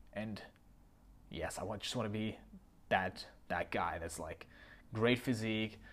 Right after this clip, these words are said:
and, um, all the things that he associated with it. Back in the day, he, he thought, "Hey, if I have the physique, then I, I'll be successful with women, um, people will respect me more, and, um, I will respect myself more," and I love that, and it's the competitiveness of it, and it's,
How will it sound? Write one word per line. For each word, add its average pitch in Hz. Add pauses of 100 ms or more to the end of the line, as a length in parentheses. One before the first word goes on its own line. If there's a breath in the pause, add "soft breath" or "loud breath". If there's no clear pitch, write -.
(220 loud breath)
and, 110
um, 104 (360)
all 156
the 151
things 151
that 135
he 131
associated 120
with 80
it. 71 (320)
Back 101
in 113
the 110
day, 107
he, 101
he -
thought, 107
"Hey, 117 (320 loud breath)
if -
I 110
have 107
the 107
physique, 143
then 120
I, 104
I'll 95
be 98
successful -
with 98
women, 160 (400 loud breath)
um, 117
people 117
will 113
respect 151
me 151
more, 139 (260 loud breath)
and, 110
um, 107 (120)
I 107
will 107
respect 104
myself 139
more," 135
and 110
I 90
love 117
that, 131
and 92
it's - (260)
the 104
competitiveness 135
of 123
it, 123
and 101
it's, -